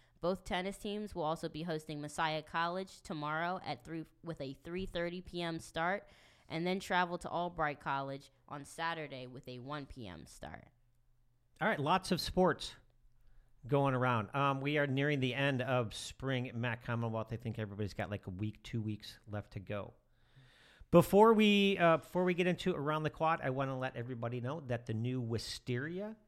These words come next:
Speaker 2: is out. Wisteria is our literary magazine. This is an amazing booklet of,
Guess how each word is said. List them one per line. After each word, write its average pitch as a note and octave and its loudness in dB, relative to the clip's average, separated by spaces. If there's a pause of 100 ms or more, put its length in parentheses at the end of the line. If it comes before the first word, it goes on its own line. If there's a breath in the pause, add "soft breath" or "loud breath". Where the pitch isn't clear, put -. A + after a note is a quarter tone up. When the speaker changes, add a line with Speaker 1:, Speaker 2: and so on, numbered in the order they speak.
(180)
Speaker 2:
is E3 -4 (100)
out. F#3 0 (280)
Wisteria C3+ -2
is A#2+ -4
our A2+ -4
literary C#3+ -4
magazine. D3+ -8 (100)
This B2 -10
is A#2+ -10
an A#2 -8
amazing D3 -6 (540 soft breath)
booklet E3 -2 (120)
of, A#2 0